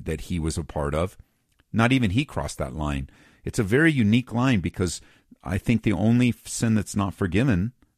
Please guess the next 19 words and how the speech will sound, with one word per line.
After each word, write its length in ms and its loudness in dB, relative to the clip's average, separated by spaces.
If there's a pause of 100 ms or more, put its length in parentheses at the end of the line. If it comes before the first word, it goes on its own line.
(340)
is 560 2
you're 160 4
gonna 240 2 (200)
attribute 420 0
everything 420 2
to 120 -2
the 180 -2 (160)
devil 420 0 (220)
because 280 -2
you're, 200 0 (200)
because 280 -6
the 80 -2
person 340 0
is 140 0
unregenerate. 720 0
And 140 -4
I 80 -4
don't 260 -4
think 320 -4